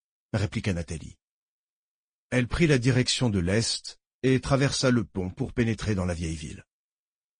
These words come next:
Une seule lumière brillait dans la maison de Mélanie Fuller. Au premier étage,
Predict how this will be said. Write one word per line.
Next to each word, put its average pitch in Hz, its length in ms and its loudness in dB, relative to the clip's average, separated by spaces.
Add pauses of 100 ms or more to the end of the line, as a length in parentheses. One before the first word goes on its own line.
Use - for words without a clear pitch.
(1300)
Une 160 160 6
seule 190 240 4
lumière 139 480 8
brillait 113 420 2
dans 120 140 6
la 120 80 8
maison 110 320 4
de 110 60 4
Mélanie 87 320 2
Fuller. 73 420 -10 (1000)
Au 117 160 2
premier 127 340 2
étage, 90 440 0